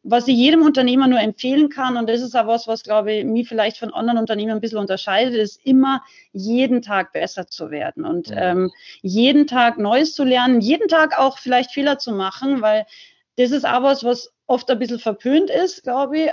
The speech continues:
Speaker 1: aber <laughs> ich hab so viel Fehler in meinem <laughs> Leben gemacht, ja, und jeder Fehler hat mir geholfen, äh, zu wachsen und besser zu werden, ja, und wenn du viele Fehler machst, ja,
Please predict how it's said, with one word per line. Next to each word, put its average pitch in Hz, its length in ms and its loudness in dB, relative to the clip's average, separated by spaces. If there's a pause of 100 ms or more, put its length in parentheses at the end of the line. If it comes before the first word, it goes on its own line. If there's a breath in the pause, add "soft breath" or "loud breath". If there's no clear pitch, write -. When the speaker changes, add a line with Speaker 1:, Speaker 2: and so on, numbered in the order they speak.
Speaker 1:
aber 240 380 2
<laughs> 320 480 -2
ich 311 120 4
hab 320 100 0
so 339 180 -4
viel 349 200 -4
Fehler 285 300 0
in 247 120 4
meinem 214 240 2
<laughs> 247 100 0
Leben 311 460 0
gemacht, 277 360 -2 (300 loud breath)
ja, 247 280 -2 (320 loud breath)
und 269 320 -2
jeder 277 340 0
Fehler 269 360 -4
hat 247 120 -4
mir 247 100 -6
geholfen, 240 680 0
äh, - 320 -4
zu 220 180 -6
wachsen 208 440 -2
und 214 120 -2
besser 240 320 -4
zu 202 180 -6
werden, 165 320 -2
ja, 196 280 2
und 220 120 -2
wenn 214 120 -2
du 202 80 -4
viele 453 260 0
Fehler 359 240 2
machst, 220 320 -2
ja, 202 180 -2